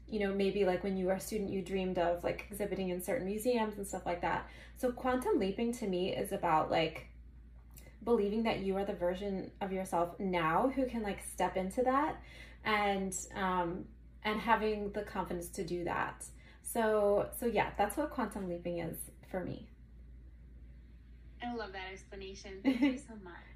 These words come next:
Speaker 1: Yeah.
Speaker 2: I can't wait to dive in and, and learn from you. Did you wanna share something, or do you wanna just share out, um, do you have slides, or do you wanna just chat?
Speaker 1: Oh,
Speaker 2: Let's
Speaker 1: so
Speaker 2: do
Speaker 1: I don't have slides, so I was just gonna chat with you guys today. Um,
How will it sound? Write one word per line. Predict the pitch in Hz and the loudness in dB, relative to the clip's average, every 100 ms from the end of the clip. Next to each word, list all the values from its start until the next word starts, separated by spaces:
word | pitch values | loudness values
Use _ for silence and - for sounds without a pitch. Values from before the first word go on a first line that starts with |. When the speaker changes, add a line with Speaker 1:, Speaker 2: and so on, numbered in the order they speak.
| 226 | -2
Speaker 1:
Yeah. | 190 185 - | -2 -2 -6
Speaker 2:
I | 185 226 254 - | -8 -8 -8 -10
can't | 233 214 | -12 -10
wait | 240 | -10
to | 294 | -10
dive | 247 233 214 | -8 -8 -8
in | 240 349 | -8 -8
and, | 247 240 220 | -6 -8 -8
and | 226 208 | -12 -10
learn | 233 339 | -10 -10
from | 330 254 | -10 -10
you. | 214 214 294 - - - | -8 -10 -12 -16 -18 -14
Did | 262 254 | -12 -10
you | 285 | -8
wanna | 269 277 330 | -8 -8 -8
share | - 262 294 | -10 -10 -10
something, | 330 320 370 | -10 -10 -8
or | 349 | -8
do | 247 | -8
you | 240 | -10
wanna | 214 214 214 - | -10 -10 -12 -14
just | 208 214 - - - - | -16 -16 -18 -18 -16 -12
share | 196 190 196 190 - | -8 -8 -8 -10 -10
out, | 202 - - - | -12 -14 -18 -14
um, | 208 190 190 202 | -10 -8 -10 -12
do | 214 | -12
you | |
have | 196 | -12
slides, | - 294 330 262 | -10 -8 -8 -10
or | |
do | 214 | -12
you | 190 | -12
wanna | 175 180 | -14 -14
just | - - | -16 -14
chat? | 294 - 196 - - - - - | -12 -10 -10 -12 -16 -16 -14 4
Speaker 1:
Oh, | 302 | 6
Speaker 2:
Let's | 254 | 6
Speaker 1:
so | - 262 | 8 8
Speaker 2:
do | 254 | 10
Speaker 1:
I | 254 | 8
don't | 262 302 302 | 8 6 4
have | 311 | 2
slides, | - 262 214 208 214 - | 4 6 6 6 0 -2
so | 254 | 2
I | 220 | 4
was | 214 | 2
just | 247 294 | 0 0
gonna | 349 | 0
chat | - 196 185 | 2 0 0
with | - | -4
you | 208 | -2
guys | 202 202 - | 0 0 -2
today. | 226 190 196 220 | 0 2 2 0
Um, | 214 202 202 | -2 -4 -4